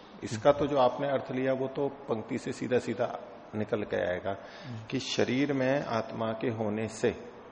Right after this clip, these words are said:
Speaker 1: अब इस कथन का तात्पर्य हुआ कि शरीर से भिन्न यानी बाहर आत्मा नहीं है। अच्छा, ये जो प्रसंग उठाया गया ये उपासना के खंडन में है, उपासना का प्रसंग चल रहा था, उपासना से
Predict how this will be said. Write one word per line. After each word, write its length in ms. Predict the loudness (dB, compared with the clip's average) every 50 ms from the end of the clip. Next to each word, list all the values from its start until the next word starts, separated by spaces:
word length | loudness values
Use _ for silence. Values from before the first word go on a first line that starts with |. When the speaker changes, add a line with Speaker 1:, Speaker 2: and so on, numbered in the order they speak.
| -18 -20 -16 -10 -4
Speaker 1:
अब 60 | -4
इस 120 | -4 -2 -2
कथन 280 | -2 -2 -2 -2 0
का 120 | 0 0 2
तात्पर्य 460 | 2 2 0 0 0 0 0 2 2
हुआ 300 | 2 4 4 6 4 4
कि 320 | 4 0 -2 -4 -4 -4 -6 -10 -14 -14 -16 -16 -18 -16 -2 2
शरीर 260 | 4 4 4 4 2
से 180 | 2 0 0 -2
भिन्न 340 | 0 0 0 0 2 2 2 0 0 2 2
यानी 180 | 2 2 2 2
बाहर 420 | 2 2 2 4 4 2 2 2
आत्मा 440 | 0 -2 -2 -4 -4 -4 -2 -2 0
नहीं 220 | 0 0 0 0
है। 220 | -2 -4 -6 -6 -8 -12 -16 -18 -18 -18 -18 -18 -20 -20 -20 -20 -18 -18 -18 -18 -18 -18 -16
अच्छा, 180 | -16 -14 -12 -12 -10 -8
ये 200 | -2 2 2 4
जो 120 | 6 4 4
प्रसंग 420 | 4 4 2 2 2 0 -2 -2
उठाया 380 | -2 -4 -2 0 0 0 0 0
गया 300 | 0 0 0 0 0 0
ये 140 | 0 -2 -2
उपासना 540 | -2 -2 0 2 2 2 2 0 -2 -2
के 140 | -2 -2 -2
खंडन 320 | -2 0 0 2 2 2 2
में 160 | 2 0 0
है, 180 | -2 -4 -6 -8 -12 -16 -18 -18 -20 -20 -20 -20 -20 -20 -20 -20 -20 -20 -20 -20 -20 -20 -20 -20 -20 -20 -20 -20 -18 -16 -2
उपासना 380 | 2 2 2 2 2 0 0
का 100 | 2 2
प्रसंग 320 | 2 0 0 -2 -2 -4 -4
चल 180 | -4 -4 -2
रहा 200 | 0 0 0 0
था, 400 | 0 -2 -2 -2 -2 -2 -2 -4 -6
उपासना 640 | -6 -2 0 0 0 0 0 -2 0 2 4 2 2
से 500 | 0 -2 -2 0 0 2 2 0 0